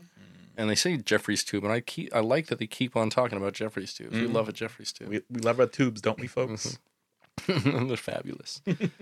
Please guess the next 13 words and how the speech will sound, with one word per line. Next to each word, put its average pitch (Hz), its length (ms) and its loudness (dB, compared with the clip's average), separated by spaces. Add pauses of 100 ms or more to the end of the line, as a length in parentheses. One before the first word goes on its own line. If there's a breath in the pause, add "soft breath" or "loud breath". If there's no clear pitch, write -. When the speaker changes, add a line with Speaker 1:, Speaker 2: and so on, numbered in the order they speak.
(140)
Speaker 1:
Uh, 104 300 2
Spi-, - 640 4
uh, 110 180 8
Spock 202 540 4
doesn't 139 280 4
understand 123 520 2
why 131 160 6
Duke 135 420 2
didn't 120 260 2
get 123 240 0
the 110 80 -2
supplies 107 420 4
himself, 147 540 6